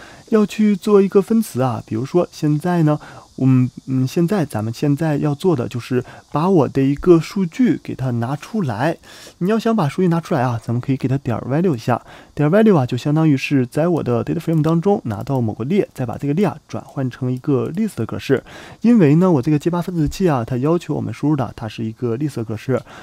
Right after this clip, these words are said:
所以说啊，我先做了这样一个转换啊，把我的数据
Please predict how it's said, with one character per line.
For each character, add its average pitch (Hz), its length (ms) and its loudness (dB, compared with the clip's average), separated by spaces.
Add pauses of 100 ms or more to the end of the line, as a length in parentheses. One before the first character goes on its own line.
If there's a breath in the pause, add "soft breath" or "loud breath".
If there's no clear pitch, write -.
(100)
所 - 160 0
以 185 60 4
说 185 160 0
啊， 143 80 0
我 110 100 -4
先 147 320 -2
做 175 220 0
了 113 180 -2
这 135 100 -6
样 120 120 -2
一 113 80 -4
个 139 340 0
转 - 180 -10
换 175 380 -4
啊， - 240 -10
把 104 80 -10
我 107 80 -8
的 107 80 -10
数 113 160 -6
据 131 180 -2